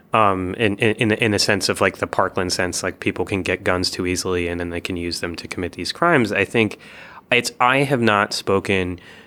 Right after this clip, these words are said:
to any Jewish person who does not see, and I am myself Jewish, I, I, I haven't spoken to anybody who does not see what happened in, in Pittsburgh as part of a larger,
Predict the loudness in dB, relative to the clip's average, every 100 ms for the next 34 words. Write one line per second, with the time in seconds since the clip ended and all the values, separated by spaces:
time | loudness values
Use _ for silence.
0 | -20 _ -2 0 0 -2 -4 -4 -8 -2
1 | 2 2 2 0 0 -2 -6 -6 -4 -4
2 | -4 -4 -4 -4 -2 0 2 0 -2 -6
3 | -14 -2 0 2 2 2 0 -2 -2 0
4 | 2 2 0 -4 -10 -4 -4 -2 -6 -6
5 | 0 2 2 0 -6 -4 0 0 2 2
6 | 2 0 -2 0 0 0 0 0 0 0
7 | -2 -2 -2 0 2 2 -2 -6 -2 0
8 | 0 0 -2 2 0 2 -2 -2 -4 -4
9 | -6 -8 -12 -20 -20 -20 -12 0 2 2
10 | 0 -2 0 0 2 2 4 2 -2 -2
11 | -2 -4 -2 2 4 2 0 -2 0 0
12 | 0 0 -2 -2